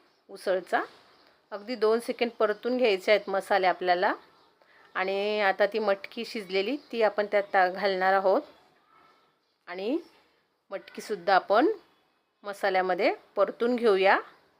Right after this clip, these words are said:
जेणेकरून मटकीमध्ये मसाला मस्त, मसाल्याचा फ्लेवर येईल. खालीवर करून घ्यायचं आहे आणि मटकीला आपण आता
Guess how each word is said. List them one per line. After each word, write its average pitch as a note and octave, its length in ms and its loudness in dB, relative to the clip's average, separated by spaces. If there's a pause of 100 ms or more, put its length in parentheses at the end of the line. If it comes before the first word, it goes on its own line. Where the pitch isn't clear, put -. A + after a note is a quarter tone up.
(1040)
जेणेकरून G3 480 -4
मटकीमध्ये G3+ 520 -2
मसाला G3 400 2
मस्त, G3 380 -2 (580)
मसाल्याचा G3+ 440 2
फ्लेवर G3 480 2
येईल. G3 240 -2 (1400)
खालीवर F#3+ 440 -2
करून F#3+ 320 -2
घ्यायचं F#3+ 400 0
आहे F3+ 340 4 (560)
आणि G#3 140 2
मटकीला A3 440 0
आपण G#3+ 200 2
आता A#3+ 320 0